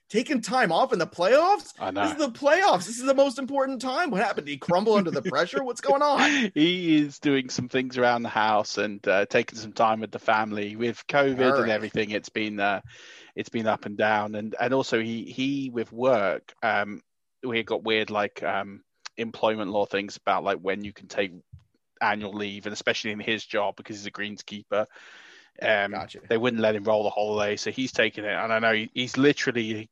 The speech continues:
Speaker 2: had, I think in the last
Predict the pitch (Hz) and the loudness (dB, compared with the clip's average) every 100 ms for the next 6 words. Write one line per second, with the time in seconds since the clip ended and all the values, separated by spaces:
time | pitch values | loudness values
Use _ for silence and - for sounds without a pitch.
0 | - - 110 101 104 - - - - - | -10 0 4 4 2 -2 -16 -20 -20 -20
1 | - _ _ _ _ _ _ _ _ - | -20 _ _ _ _ _ _ _ _ -8
2 | - 156 190 147 131 123 120 - | -2 0 2 2 6 6 6 0